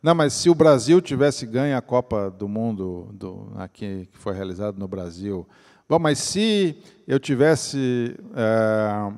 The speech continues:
não, eu não, eu não pode entrar, mas se, eh, eh, o Brasil tivesse sido colonizado por franceses, et cetera. Eu, eu não tô interessado nessas mutações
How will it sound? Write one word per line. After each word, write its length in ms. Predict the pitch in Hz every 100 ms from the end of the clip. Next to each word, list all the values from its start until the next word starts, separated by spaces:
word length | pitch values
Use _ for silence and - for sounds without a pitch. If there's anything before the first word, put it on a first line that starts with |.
| 123
não, 180 | 120 101
eu 160 | 113
não, 260 | 135 104 80 - _ _ 120
eu 180 | - 107
não 100 | 117
pode 220 | 110 110
entrar, 320 | 110 98 85 90
mas 360 | 107 110 - - _
se, 600 | - - - 196 202 185 -
eh, 540 | 127 123 123 120 120
eh, 920 | 123 113 110 107 104 104 104 101 98 - _ _ _ _ _ -
o 200 | 147 113
Brasil 340 | 120 113 139
tivesse 380 | 139 127 135 -
sido 200 | 151 135
colonizado 680 | 143 135 135 123 110 131 120
por 180 | 127
franceses, 760 | 113 120 113 120 131 135 101 92
et 100 | 101
cetera. 340 | - 92 80 _ _
Eu, 400 | - 202 - 165
eu 160 | 196 180
não 100 | 196
tô 140 | 214
interessado 500 | 190 170 143 160 151
nessas 640 | 147 147 160 175 - 139
mutações 1080 | 123 156 160 143 123 - 117 87 - - -